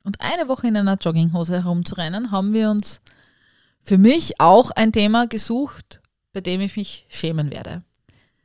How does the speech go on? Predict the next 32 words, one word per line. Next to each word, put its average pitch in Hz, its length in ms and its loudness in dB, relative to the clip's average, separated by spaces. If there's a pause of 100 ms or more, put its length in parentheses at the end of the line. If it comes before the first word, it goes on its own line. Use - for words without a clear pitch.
(380)
Und 180 160 -4
das 160 220 0
war, 202 180 0
mich 202 180 -2
nicht 165 240 -6
zu 156 80 -6
schminken 165 500 -2 (300)
und 180 160 0
mir 220 80 6
die 226 140 2
Haare 220 300 4
nicht 156 220 -2
zu - 100 -4
stylen. 143 540 -6 (960)
Wohlgemerkt 220 880 2 (140)
geht 214 340 -4
es 247 120 -6
da 208 140 2
darum, 185 580 2
dass 165 640 -2 (340)
die 180 160 -4
Haare 170 500 2
man 170 320 0
bürsten 269 580 -4 (140)
durfte, 269 720 0
also 175 560 -2 (400)
man 233 160 4
darf 202 220 6
sie 226 140 2
sehr 208 320 4
wohl 220 320 6 (180)
gepflegt - 880 0